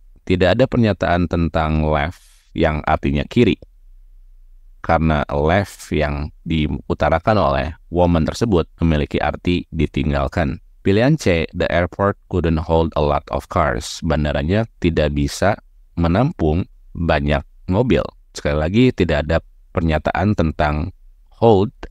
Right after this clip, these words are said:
atau menampung pada pernyataan dari orang kedua tersebut. Pilihan D, "There were a lot of cars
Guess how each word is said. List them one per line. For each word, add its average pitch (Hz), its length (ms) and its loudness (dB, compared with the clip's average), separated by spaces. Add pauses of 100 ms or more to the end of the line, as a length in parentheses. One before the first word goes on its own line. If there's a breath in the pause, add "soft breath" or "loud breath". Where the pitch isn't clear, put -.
atau - 320 0
menampung 120 560 -2 (160)
pada 73 240 0
pernyataan 78 720 -2
dari 71 320 -2
orang 69 240 -2
kedua 71 240 0
tersebut. 71 400 -8 (240)
Pilihan 131 320 4
D, 82 320 0 (160)
"There 104 320 2
were 101 320 2
a 95 80 -4
lot 104 240 2
of - 160 -4
cars 113 400 2